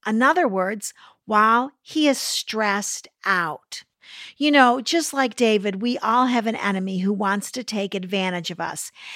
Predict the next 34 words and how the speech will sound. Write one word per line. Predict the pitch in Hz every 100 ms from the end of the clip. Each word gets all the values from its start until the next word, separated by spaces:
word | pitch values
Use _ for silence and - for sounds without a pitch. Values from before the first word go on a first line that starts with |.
| -
He | - 294
wants | 220 226 262 311 -
us | 196 -
to | 214
be | 226 220
exhausted | 196 175 233 226 269 - 269 240
and | 226 220
weary | 226 214 185 185 - -
every | 233 226 247 247
single | - - 240 208 208 196 208 -
day | 214 185 175 -
of | 185
our | 175 175
lives. | 170 151 - - - - - - -
The | 214 202
enemy | 208 294 320 320
knows | 302 240 196
that | 196
if | 180
he | - - 311
can | 330 285
keep | 277 277
us | 254 -
distracted | 240 - - 240 233 233 - 185 175 _ - -
with | - 214
stress, | - - - 277 247 156 - - - _ - -
that | - 202 -
he | 277
is | 269 233
able | 254 247 247
to | 226
steal | - - 247 233
the | 233 208
abundant | 185 190 - 269 285 247 190 165 170